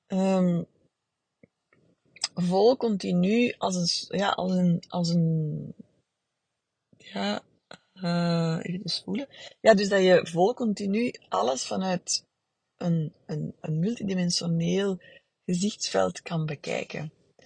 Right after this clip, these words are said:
Hè, dus je kan, als je kijkt naar iets dat op dit moment voor jou staat, hè, gelijk wat, pak iets, neem iets. Je kan daar recht op recht naar kijken. Ehm,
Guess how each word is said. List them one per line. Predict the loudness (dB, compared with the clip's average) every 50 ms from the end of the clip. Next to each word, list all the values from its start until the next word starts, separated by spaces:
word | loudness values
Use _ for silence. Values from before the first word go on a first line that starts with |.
| -20 -20 -20 _ _ _ _ -6
Hè, | -4 -2
dus | -2 0 -2 -4
je | -4 -4
kan, | -2 0 0 0 0 -2 -8 _ _ _ -20 _
als | -6 -4 -4 -4 -2
je | 0 0 0 0 0 -2 -6 _ _ _ _ _ _ _ _ _ _ _ _
kijkt | 2 4 4 4 4
naar | 4 0 2 2
iets | 0 -2 -2 -2 -2
dat | -2 -2 -2 -2 -6 -8
op | -4 -4 -4
dit | -2 -2
moment | -4 -2 -2 -2 -4
voor | -4 -4 -2 0 2 2
jou | 4 2 2 2 0 -4 -8
staat, | -8 -8 -4 0 0 0 0 -2 -4 -6 -8 -8 -8 _ -8
hè, | -8 -8 -8 -8 _ _ _
gelijk | -8 -4 -2 0 0 -2 -2
wat, | -4 -6 -6 -6 -12 -12 _
pak | -6 -6 -6 -6
iets, | -8 -8 -8 -8 -10 -10 -6
neem | -4 -2 0 0
iets. | 0 -2 -4 -8 -12 -14 -14 -16 _ _ -20 -20 _ _ _
Je | -2 2 2 2 2
kan | 2 0 2 2 4
daar | 6 6 6 4 2 -4 _ _ _
recht | -4 -2 0 0 0 0 -2 -8
op | -8 -6
recht | -6 -6 -6 -8 _ _ -20 -18 -12 -8
naar | -8 -8 -6 -6
kijken. | -6 -4 -4 -4 -6 -6 -8 -10 -10 _ _ _ _ _ _ _ _ _ _ _ _ _ _ _ _ -6
Ehm, | -2 0 2 2 2 0 0